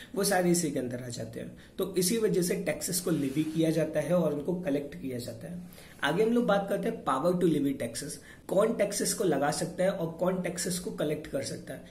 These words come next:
ऐसा तो नहीं होगा ना, कोई भी ऐरा गैरा इंसान आपके ऊपर tax लगा के चल दे और आप tax पे भी कर रहे हो। तो किसके पास actually में power है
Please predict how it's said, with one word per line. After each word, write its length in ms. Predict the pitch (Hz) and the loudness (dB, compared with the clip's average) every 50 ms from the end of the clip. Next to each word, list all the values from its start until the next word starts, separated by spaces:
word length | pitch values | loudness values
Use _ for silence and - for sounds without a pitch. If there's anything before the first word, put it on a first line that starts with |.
| - - - | -12 -8 -6
ऐसा 240 | 147 - - 180 | -4 -2 0 0
तो 140 | 180 180 196 | 0 2 2
नहीं 140 | 190 208 214 | 2 2 2
होगा 220 | 190 165 139 156 | 4 4 4 4
ना, 100 | 170 214 | 2 2
कोई 260 | 220 - - 180 185 180 | 0 -2 0 0 2 4
भी 140 | 175 190 185 - 151 | 4 4 2 2 0
ऐरा 160 | 147 147 160 | 0 0 2
गैरा 240 | 160 160 160 165 165 | 2 4 4 4 4
इंसान 260 | 160 165 175 165 160 | 2 2 2 2 0
आपके 220 | 151 - - - | 0 -2 -2 -2
ऊपर 100 | 127 156 | 0 0
tax 320 | - - 165 175 - - 180 | 0 0 -2 -4 -4 -2 0
लगा 180 | 156 151 147 | 0 2 2
के 140 | 143 143 156 | 2 0 -2
चल 200 | 151 - 143 135 | -2 0 0 0
दे 220 | 135 123 120 123 - 151 | -2 -2 -4 -6 -6 0
और 160 | 151 156 147 | 2 4 4
आप 200 | 151 151 - - - | 4 2 0 0 -2
tax 180 | 143 135 - | -2 -2 -2
पे 160 | - - 143 139 | -4 -4 -2 0
भी 140 | 139 147 | 0 0
कर 180 | 139 143 135 120 | 0 0 0 0
रहे 120 | 120 120 | 0 -2
हो। 120 | 120 120 - - - - - - | -4 -6 -8 -12 -16 -18 -4 0
तो 60 | 214 208 | 0 0
किसके 420 | - - - 175 - - - 233 | 0 0 0 0 0 2 2 2
पास 360 | 226 - 190 185 190 190 - - | 2 2 2 2 2 0 0 -2
actually 360 | 160 156 - - 175 170 175 | -4 -4 -4 -2 2 2 4
में 180 | 180 190 185 - | 4 2 2 0
power 320 | 143 123 135 139 143 143 | -2 -2 0 0 0 0
है 60 | 165 | 0